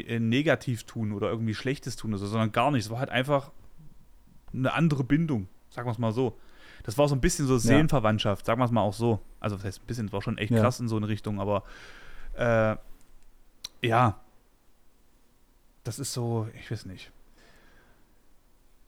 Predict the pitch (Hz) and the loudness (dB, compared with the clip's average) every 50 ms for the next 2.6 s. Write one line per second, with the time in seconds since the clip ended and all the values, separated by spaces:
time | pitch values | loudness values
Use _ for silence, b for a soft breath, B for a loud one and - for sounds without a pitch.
0 | _ - - _ - - - - - - - 139 135 - 143 131 131 131 - - | _ -20 -20 _ -20 -20 -20 -20 -14 -2 -2 -2 2 4 2 4 4 0 -2 2
1 | 143 143 175 175 - 147 135 - 131 117 110 127 123 120 - - 165 180 170 175 | 2 4 4 4 4 2 2 2 2 0 2 4 2 2 2 0 0 0 0 0
2 | - - 147 147 156 165 156 165 165 175 180 185 | -2 -2 -2 0 0 0 0 0 -2 -2 -2 -4